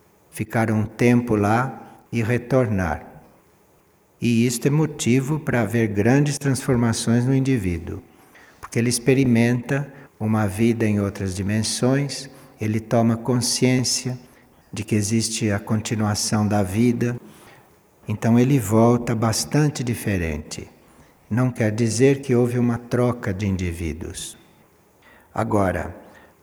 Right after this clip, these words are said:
quando há uma troca de mônadas, e para isso não precisa haver o estado de coma para acontecer, como se sabe, quando há uma troca de mônadas, a mônada que vem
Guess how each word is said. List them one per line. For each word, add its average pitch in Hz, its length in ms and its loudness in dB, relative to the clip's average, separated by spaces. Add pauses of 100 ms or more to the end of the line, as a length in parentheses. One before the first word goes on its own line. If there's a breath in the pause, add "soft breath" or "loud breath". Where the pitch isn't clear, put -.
(160)
quando 147 460 4
há 98 280 2 (200)
uma 101 260 2
troca 95 500 -2
de 90 140 -4
mônadas, 104 880 2 (380)
e 104 80 -4
para 107 240 0
isso 120 300 2
não 107 120 0
precisa 95 520 -2
haver 92 260 -2
o - 20 0
estado 92 400 -4
de 90 120 -4
coma 101 400 2
para 95 100 -4
acontecer, 104 720 0
como 98 240 -6
se - 160 -6
sabe, 104 540 -2 (840 loud breath)
quando 147 420 4
há 107 120 4
uma 98 220 2
troca 95 480 -2
de 90 100 -4
mônadas, 98 840 0 (600 loud breath)
a 113 140 0
mônada 131 580 6
que 90 680 0 (180)
vem 131 520 -2